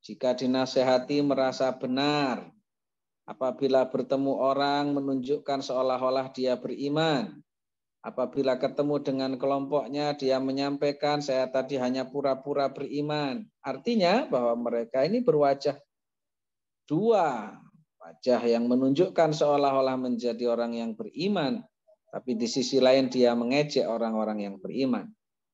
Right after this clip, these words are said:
Orang-orang yang semacam ini di dunianya mungkin merasa aman, tapi ketika masa kematiannya nanti akan dihinggapi dengan rasa takut dan azab, nas'alullah as-salama wal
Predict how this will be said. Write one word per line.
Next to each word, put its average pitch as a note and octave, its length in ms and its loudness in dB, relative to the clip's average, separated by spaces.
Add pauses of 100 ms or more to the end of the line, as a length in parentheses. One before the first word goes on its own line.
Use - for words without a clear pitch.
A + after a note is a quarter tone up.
(640)
Orang-orang G3+ 640 6
yang F#3+ 160 4
semacam F3+ 560 2
ini A3 320 0
di E3 160 -4
dunianya D#3+ 560 0
mungkin E3+ 400 -4
merasa C3 480 -2
aman, C#3+ 480 -4 (960)
tapi C#3 560 4
ketika C3 480 4
masa D#3 400 2
kematiannya B2 800 0
nanti G#2+ 640 -6 (560)
akan A#2 480 2
dihinggapi A#2 720 4
dengan A2+ 320 2
rasa G#2+ 400 -2
takut A#2 400 -2
dan G#2 240 -4
azab, A2+ 400 4 (640)
nas'alullah A2 640 2
as-salama G#2 560 -2
wal F#2+ 160 -4